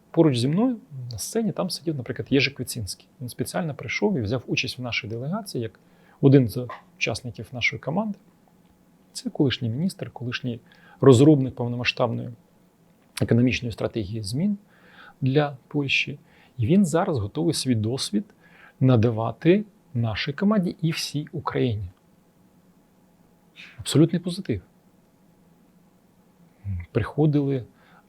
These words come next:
в залі, наприклад, сиділи, спеціально прийшли колишній посол, е, Польщі в Україні, е, інші, е,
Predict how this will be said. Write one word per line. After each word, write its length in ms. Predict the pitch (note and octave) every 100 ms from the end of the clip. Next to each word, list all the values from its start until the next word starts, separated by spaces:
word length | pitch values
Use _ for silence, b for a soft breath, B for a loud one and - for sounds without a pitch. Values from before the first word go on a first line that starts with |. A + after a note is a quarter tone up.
| B2 A#2 A2 G#2+
в 60 | G2+
залі, 280 | G#2 C#3+ C3
наприклад, 360 | B2 - A#2+
сиділи, 280 | - A2 A2+
спеціально 480 | - B2 - B2 A#2+
прийшли 540 | - A#2 - B2 G#2+ G2+ - -
колишній 400 | A2+ A#2 C#3+ B2
посол, 500 | B2 - C3+ C3 C3 B B B B
е, 60 | A#2+ -
Польщі 460 | C#3+ C3 - -
в 80 | A2
Україні, 520 | - B2 A2+ G#2+ A2+ - B B -
е, 360 | B2+ A#2+ A#2 -
інші, 340 | E3 D#3+ - C3
е, 160 | D3